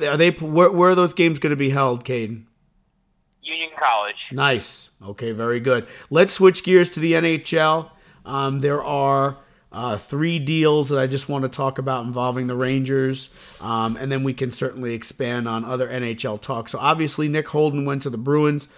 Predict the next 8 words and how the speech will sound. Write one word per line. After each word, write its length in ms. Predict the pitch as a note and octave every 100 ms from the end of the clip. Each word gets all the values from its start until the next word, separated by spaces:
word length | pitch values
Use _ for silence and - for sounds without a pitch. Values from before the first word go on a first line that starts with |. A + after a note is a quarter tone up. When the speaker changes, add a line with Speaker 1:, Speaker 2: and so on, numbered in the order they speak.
| - _ _
Speaker 1:
for, 320 | - C3+ B2+
uh, 240 | A2+ G#2+
Rob 320 | G#2 A2+ A#2+
O'Gara, 720 | A#2+ A#2 B2 C3 C3 C3 C3 - _ _ -
uh, 240 | A2 G#2+
left 320 | A#2 C3 C#3
shot 320 | - D3 C3+ -
defenseman. 1000 | A2+ - C#3 C3+ - C#3 C#3 C3+ C#3